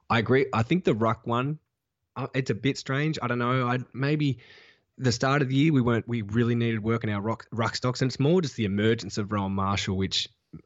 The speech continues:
I, I'd always hoped for and Saints fans had hoped for. I've seen a lot in him in these first few years, but this year, you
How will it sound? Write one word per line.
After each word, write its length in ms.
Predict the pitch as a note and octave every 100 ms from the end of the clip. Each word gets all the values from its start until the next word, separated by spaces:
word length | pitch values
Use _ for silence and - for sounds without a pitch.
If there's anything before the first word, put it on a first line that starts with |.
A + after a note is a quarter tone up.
| -
I, 240 | A#2+ D3
I'd 240 | G#2 A#2 C3
always 200 | A#2 G2+
hoped 280 | - A2 -
for 280 | - G#2 G#2+
and 140 | G2
Saints 240 | A2+ A2
fans 180 | A2 G2+
had 80 | G2+
hoped 220 | G#2+ G2+
for. 120 | - F#2+
I've 80 |
seen 180 | F#2+ B2
a 80 | G2
lot 300 | G2 A2 -
in 120 | G#2+
him 120 | G#2+ G#2+
in 80 |
these 140 | G2+ G2
first 260 | A2 A2
few 80 | G2+
years, 240 | G#2 G#2+ G2
but 100 | G2+
this 220 | D3+ -
year, 160 | G#2
you 240 | F2+ -